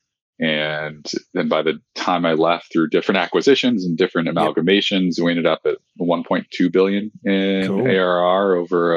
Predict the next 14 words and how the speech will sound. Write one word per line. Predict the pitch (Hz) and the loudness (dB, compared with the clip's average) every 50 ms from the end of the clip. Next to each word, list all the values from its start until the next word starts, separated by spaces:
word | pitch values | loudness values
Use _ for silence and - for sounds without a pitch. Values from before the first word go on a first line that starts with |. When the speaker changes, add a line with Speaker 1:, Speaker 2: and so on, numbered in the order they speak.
| 82 82 | 0 -2
Speaker 1:
a, | 82 | -4
Speaker 2:
Cool. | - 98 98 120 127 117 104 - _ - | -6 -6 -4 -4 -6 -8 -10 -14 _ -6
Speaker 1:
you | - 82 | -2 -2
know, | 82 78 | -2 -2
five-year | - - - 85 85 82 85 87 85 80 | -4 -2 -2 0 0 0 0 -2 -4 -4
period. | - - 87 90 98 107 110 107 110 - _ _ _ _ _ _ _ _ _ _ _ _ - | -2 0 0 2 2 2 2 0 -2 -6 _ _ _ _ _ _ _ _ _ _ _ _ -2
That | 92 98 95 95 | 0 0 2 2
was | 92 90 82 80 - - - - - | 0 0 -2 -4 -6 -10 -12 -6 -2
great. | - 82 78 73 - | 0 0 0 0 -2
And | - 85 85 82 | -4 -4 -2 0
I, | 82 80 80 - - _ _ _ _ _ _ - - | 0 0 -2 -4 -6 _ _ _ _ _ _ -6 -4
I, | 80 82 85 82 - - | -2 0 0 0 0 0
I | 90 98 | 2 4
was | 101 98 92 - - - - | 4 4 2 0 -2 -8 -12